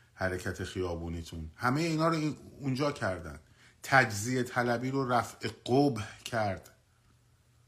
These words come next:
خب، قبح تجزیه طلبی رو ریخت، شد کانون تجزیه طلبان، خب، کد شد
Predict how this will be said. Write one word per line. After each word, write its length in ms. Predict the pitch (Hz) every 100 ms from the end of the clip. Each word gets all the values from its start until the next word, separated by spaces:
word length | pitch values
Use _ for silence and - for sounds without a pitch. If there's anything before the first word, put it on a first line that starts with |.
| _ _
خب، 180 | 92 104 _ _ _ _ _ _ _ _ _ _ _ _ _ _ _ -
قبح 400 | 123 151 - 139
تجزیه 480 | 139 117 104 113 104
طلبی 400 | 110 107 104 120
رو 100 | 123
ریخت، 540 | 117 120 - - - _ _ _ _ -
شد 340 | - 147 139
کانون 640 | - - 117 120 127 151 143
تجزیه 460 | 135 113 104 113
طلبان، 640 | 104 107 104 98 95 82 78 _ _ _ _ _ _ _ _ _ _ _ _ _ _ _ _ _ _ _ _ _ _ _ -
خب، 120 | - _ _ _ _ _ _ _ _ _ _ _ _ _
کد 300 | - 143 143
شد 340 | - - 143